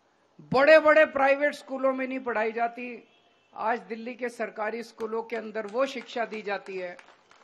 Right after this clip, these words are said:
तो मनीष सिसोदिया का कसूर था कि उसने गरीबों के बच्चों को सपने देखने सिखाए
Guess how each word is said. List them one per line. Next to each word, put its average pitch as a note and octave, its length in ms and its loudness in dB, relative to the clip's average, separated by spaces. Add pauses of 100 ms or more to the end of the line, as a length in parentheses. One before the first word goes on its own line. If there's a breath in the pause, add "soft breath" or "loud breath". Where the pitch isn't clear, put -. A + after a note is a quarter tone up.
(2750)
तो B3 80 0
मनीष D4+ 400 2
सिसोदिया D#4 600 2
का E4+ 140 0
कसूर D#4+ 520 -4
था C#4+ 240 0
कि D4+ 180 -8
उसने D#4 580 -4 (520)
गरीबों D4 540 -2
के E4 220 -4
बच्चों D4+ 520 -6
को D#4+ 180 0
सपने D#4 560 0
देखने D4 480 2
सिखाए A3 720 -2